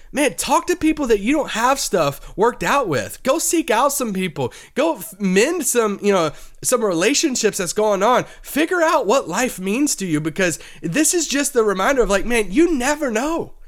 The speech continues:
And, like, it, that's the, the, the amount of conversation and stuff. Like, I literally just, you know, uh, transparency over the past week, some in my family died,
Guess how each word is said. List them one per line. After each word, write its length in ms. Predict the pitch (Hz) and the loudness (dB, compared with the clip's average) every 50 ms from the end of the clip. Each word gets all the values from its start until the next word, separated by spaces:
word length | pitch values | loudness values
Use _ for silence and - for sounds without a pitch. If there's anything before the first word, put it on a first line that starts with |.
| - - - - - - - | -20 -20 -20 -20 -20 -10 -2
And, 180 | - 214 226 226 | 0 2 4 4
like, 220 | 220 214 208 - | 4 2 2 2
it, 260 | 202 226 220 - 190 | 0 0 0 -2 -2
that's 300 | 175 220 254 311 - - | 0 0 0 0 0 0
the, 180 | - 277 220 - - - - - | 2 2 2 0 -2 -8 -10 0
the, 240 | - 220 220 208 165 156 | 2 4 4 4 2 -4
the 80 | 190 | -6
amount 300 | 190 196 208 233 269 269 | -2 0 2 2 4 2
of 80 | 233 - | 2 0
conversation 840 | - 233 226 214 202 180 - - 196 202 254 - - 262 233 185 | -2 -4 -4 -2 -2 -2 -2 -2 -2 0 0 0 0 -2 -4 -4
and 100 | 170 160 | -4 -4
stuff. 340 | - - 196 208 226 214 - | -4 -2 -2 0 0 0 0
Like, 180 | 190 156 - - | -2 -4 -2 -2
I 120 | 165 - | 0 0
literally 340 | - 190 185 214 247 247 240 | 0 2 2 2 4 2 2
just, 320 | 175 190 196 185 - - - - - - - | 2 2 0 0 0 -6 -12 -18 -20 -10 -4
you 80 | - 202 | 0 2
know, 240 | 214 208 180 151 - - - - - _ _ _ _ - - - - - - - - - - - - | 2 2 0 -2 -4 -12 -20 -20 -20 _ _ _ _ -20 -20 -20 -20 -20 -20 -20 -20 -18 -12 -4 -2
uh, 120 | 170 175 170 - - - - | -2 -2 -2 -6 -20 -14 -8
transparency 720 | - - 190 175 170 156 - 190 185 190 196 185 - 180 156 | -4 -2 0 0 -2 -2 -2 0 0 0 0 0 0 0 2
over 120 | 156 160 | 2 2
the 60 | 151 143 | 0 -2
past 320 | 160 165 156 156 - - | -4 -4 -4 -4 -4 -2
week, 220 | 147 165 170 160 160 | 0 0 0 0 0
some 180 | - 160 147 | -2 -2 -2
in 100 | 147 135 | -2 -2
my 180 | 135 143 160 160 | 0 0 0 0
family 380 | 160 180 165 160 160 156 147 | 0 -2 -2 -2 -2 -2 -2
died, 440 | 131 143 143 147 151 147 147 147 143 | -2 0 2 2 4 4 2 0 -2